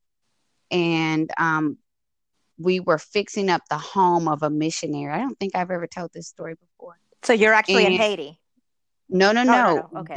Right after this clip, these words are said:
Speaker 1: This, this lady is in a community
Speaker 2: Okay.
Speaker 1: in, out, just outside of downtown Fort Worth, where
Speaker 2: Okay.
Speaker 1: I'm from. And,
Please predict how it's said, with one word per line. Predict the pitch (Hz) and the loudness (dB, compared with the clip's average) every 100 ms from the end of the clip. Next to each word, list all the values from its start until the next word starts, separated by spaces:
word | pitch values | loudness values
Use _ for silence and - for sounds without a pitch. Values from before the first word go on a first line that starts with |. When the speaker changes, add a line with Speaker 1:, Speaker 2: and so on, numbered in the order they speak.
| 233 | -12
Speaker 1:
This, | 233 - - | -14 -18 -12
this | 233 - 226 | -12 -12 -8
lady | 226 214 | -6 -2
is | 190 190 | -2 0
in | 180 | 0
a | 160 | 0
community | - 196 180 202 196 185 170 156 - | -2 0 2 2 0 2 2 0 -2
Speaker 2:
Okay. | 202 - - _ _ 185 | -10 -14 -20 _ _ -2
Speaker 1:
in, | 185 175 _ | -2 -2 _
out, | 190 180 | 0 2
just | 202 196 | 0 0
outside | 180 180 196 170 | 0 2 2 2
of | 165 156 | 2 0
downtown | 165 160 170 160 | 0 0 0 -4
Fort | - 156 | -2 -2
Worth, | 147 143 | -2 -4
where | 185 | -6
Speaker 2:
Okay. | 156 | -6
Speaker 1:
I'm | 147 | -10
from. | - 151 147 165 _ _ _ _ - | -10 -10 -10 -16 _ _ _ _ 0
And, | 185 175 175 175 | 4 4 2 0